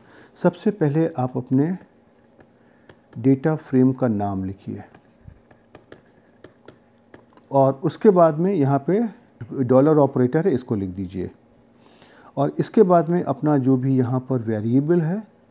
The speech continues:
इस वेरिएबल का नाम लिख दीजिए बस।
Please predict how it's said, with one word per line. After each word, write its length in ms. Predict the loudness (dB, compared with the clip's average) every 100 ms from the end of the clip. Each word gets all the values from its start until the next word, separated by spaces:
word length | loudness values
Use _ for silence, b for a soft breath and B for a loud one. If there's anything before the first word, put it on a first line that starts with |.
| _ b b b
इस 220 | -12 -8 -4
वेरिएबल 460 | -2 -2 -2 -4
का 380 | -4 -6 -8 -10 -10
नाम 320 | -8 -8 -10
लिख 180 | -12 -12
दीजिए 260 | -12 -12
बस। 340 | -12 -14 -16